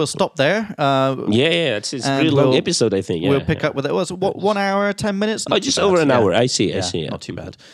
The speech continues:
Speaker 2: Uh, all right, so Diego, do you wanna quickly, um,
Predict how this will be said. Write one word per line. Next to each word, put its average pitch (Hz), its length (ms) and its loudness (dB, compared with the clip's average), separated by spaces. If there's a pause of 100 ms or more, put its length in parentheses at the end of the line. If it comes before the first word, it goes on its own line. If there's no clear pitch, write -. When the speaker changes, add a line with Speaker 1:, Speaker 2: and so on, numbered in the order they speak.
(280)
Speaker 2:
Uh, 143 240 2
all 233 80 0
right, 240 200 -2
so 180 680 0
Diego, 185 280 -2
do 139 40 0
you 160 60 0
wanna 151 100 -2
quickly, 175 540 -4
um, 139 420 -2